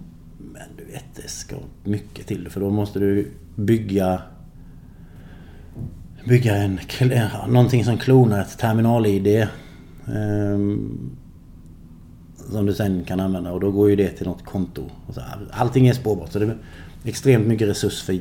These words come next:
jättelite belöning. Så det, och det är alltid det man får...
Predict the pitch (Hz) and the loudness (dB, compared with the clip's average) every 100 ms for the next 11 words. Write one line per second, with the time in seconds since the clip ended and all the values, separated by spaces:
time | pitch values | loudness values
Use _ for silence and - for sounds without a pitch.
0 | 98 98 98 - - - 95 90 90 85 | -2 -2 -2 -4 -16 -8 -6 -4 -6 -6
1 | 85 92 104 85 65 - - - - - | -6 -4 -4 -6 -14 -16 -18 -20 -20 -20
2 | - - - - 110 113 113 117 107 110 | -20 -20 -14 -2 4 6 6 6 6 4
3 | 104 104 95 92 101 | 2 0 0 0 -2